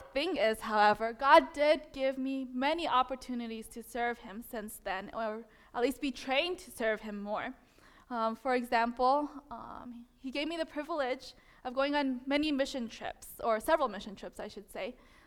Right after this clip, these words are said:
Um, couple to Japan, I went with my senior class trip to Honduras on a mission trip. Um, awesome experiences.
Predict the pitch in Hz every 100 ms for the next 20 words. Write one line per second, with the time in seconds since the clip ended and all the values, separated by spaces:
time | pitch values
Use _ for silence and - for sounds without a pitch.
0 | _ 226 202 208 - 254 277 285 247 254
1 | 262 233 240 277 320 294 240 233 220 214
2 | 220 240 240 240 233 240 226 - 254 247
3 | 254 - 214 240 - 202 196 - - -
4 | - _ - 247 240 226 226 226 240 330
5 | - - - - - - - - - 254
6 | 247 247 247 254 247 - 262 311 - -
7 | - _ - _ _ 220 - - - 233
8 | 285 - 247 202 - 226 - - 220 214
9 | 208 208 208 208 254 -